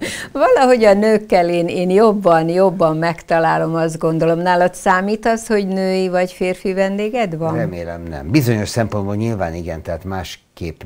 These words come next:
Speaker 2: működik egy férfi és egy nőpáros, akármilyen helyzetben is, tehát egy interjú helyzetben is nyilván, mint két férfi. Ugye ott mindig van egy pici kis, ö,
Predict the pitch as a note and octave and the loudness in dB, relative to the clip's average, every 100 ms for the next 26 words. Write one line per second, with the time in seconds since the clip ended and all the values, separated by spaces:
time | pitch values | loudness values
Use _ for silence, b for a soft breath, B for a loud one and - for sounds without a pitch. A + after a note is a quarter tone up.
0 | E2 E2 - D#2 C#2+ D2 D2+ C#2+ - D#2 | -10 -10 -12 -14 -14 -16 -18 -16 -12 -14
1 | - D2 C#2 D#2+ D2 D#2+ D2 D2+ D2+ D#2 | -12 -16 -14 -14 -12 -14 -12 -10 -8 -10
2 | - - B B B B D2 - F#2 D#2+ | -14 -20 B B B B -8 -4 -6 -6
3 | D#2+ D#2+ D2 D#2 D2+ E2+ D2 E2 D#2+ D#2 | -8 -10 -10 -12 -10 -12 -12 -12 -12 -14
4 | D#2 D#2+ E2 E2+ E2+ D2+ D2+ D2+ C#2+ D#2 | -14 -12 -12 -10 -12 -10 -10 -12 -12 -14
5 | C#2+ D#2 C#2+ - - F#2 C#2+ C#2+ F2 G2+ | -14 -14 -14 -16 -18 -16 -14 -8 -8 -8
6 | D#2 D2+ - D#2+ - - C2+ - - - | -10 -16 -14 -14 -14 -14 -14 -14 -20 -20
7 | _ _ B B B B - D#2+ D#2+ E2 | _ _ B B B B -12 -8 -8 -10
8 | - G2 F#2+ F2+ E2+ D2 C#2+ D#2 D#2 D2+ | -6 -4 -4 -4 -6 -8 -8 -6 -6 -10
9 | - - _ - D#2+ - D2 D2 C#2+ - | -14 -20 _ -12 -12 -12 -16 -14 -14 -12
10 | D2 C#2+ C#2+ C#2+ | -12 -10 -10 -10